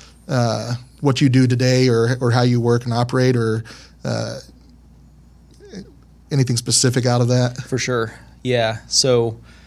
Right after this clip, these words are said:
Speaker 2: um, I was telling you earlier before the interview that I used to call myself the, you know, jack of all trades, but master of none. And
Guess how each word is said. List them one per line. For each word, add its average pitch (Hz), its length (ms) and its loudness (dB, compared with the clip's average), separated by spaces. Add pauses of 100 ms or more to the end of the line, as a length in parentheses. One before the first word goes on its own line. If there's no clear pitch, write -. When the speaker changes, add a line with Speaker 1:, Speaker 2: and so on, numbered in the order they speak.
(280)
Speaker 2:
um, 110 480 0 (1040)
I 120 40 -4
was 117 120 -4
telling 120 280 -2
you 110 100 -4
earlier 113 340 -2
before 117 300 -6
the 110 140 -4
interview 110 420 -6 (720)
that 110 460 0 (680)
I 117 60 -6
used 117 300 -4
to - 40 -8
call 120 220 -2
myself 113 600 -4 (720)
the, 107 380 -4 (300)
you 123 120 -6
know, 110 80 -8
jack 123 320 -2
of 120 80 -6
all 110 140 -2
trades, 113 360 -6
but - 180 -8
master 113 440 -6
of 110 160 -8
none. 104 320 -8 (1160)
And 110 760 -2